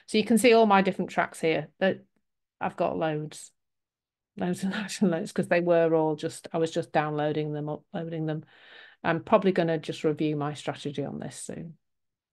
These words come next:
Um, so yeah, that's all those. Um, I only have four premium tracks, but I am gonna start creating more premium tracks. So these are the plus, the plus tracks that you get paid more money for. Um, as you can see, morning meditation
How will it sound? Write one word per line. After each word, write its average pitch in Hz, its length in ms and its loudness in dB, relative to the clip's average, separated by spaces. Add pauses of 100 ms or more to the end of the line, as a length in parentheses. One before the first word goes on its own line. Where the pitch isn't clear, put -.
(880)
Um, 147 280 -4
so 139 180 -8
yeah, 135 260 -6
that's - 260 -6
all - 120 -6
those. 165 480 -2 (140)
Um, 151 340 -4
I 185 200 2
only 233 160 2
have 226 180 2
four 220 300 2
premium 165 440 -6
tracks, - 320 -6
but - 80 -6
I 165 120 -4
am 165 180 -2
gonna 160 200 -2
start - 300 -4
creating 156 280 -6
more 156 140 -4
premium 151 440 -6
tracks. - 500 -12 (680)
So 160 180 2
these 160 260 0
are 151 60 -6
the 147 80 -2
plus, - 540 -6 (120)
the 151 80 -8
plus - 320 -6
tracks - 420 -8
that - 160 -8
you 165 100 -8
get - 180 -8
paid 160 220 -6
more 156 200 -6
money 160 240 -8
for. - 380 -8 (540)
Um, 156 480 0 (280)
as 185 140 4
you 190 60 0
can 196 160 4
see, 170 440 4
morning 180 320 2
meditation 151 840 -2